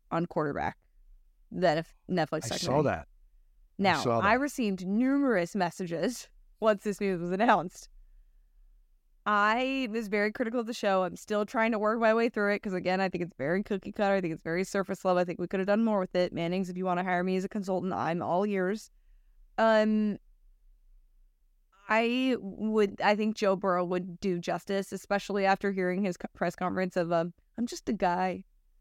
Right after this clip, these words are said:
Speaker 1: I'm just a guy." Like, I just, I, there's, like, nothing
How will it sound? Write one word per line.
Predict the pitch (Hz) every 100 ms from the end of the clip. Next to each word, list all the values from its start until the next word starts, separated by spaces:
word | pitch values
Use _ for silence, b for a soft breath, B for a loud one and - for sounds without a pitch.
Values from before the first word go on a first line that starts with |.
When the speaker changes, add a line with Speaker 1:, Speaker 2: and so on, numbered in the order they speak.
| _ 269
Speaker 1:
I'm | 262
just | 285 -
a | 214
guy." | 180 175 170
Like, | 180 180
I | -
just, | 233 277 - -
I, | 208 196 208 240 240 254 _ _ _ 240
there's, | 269 339
like, | 370 269
nothing | 247 208 208 214 208 208 220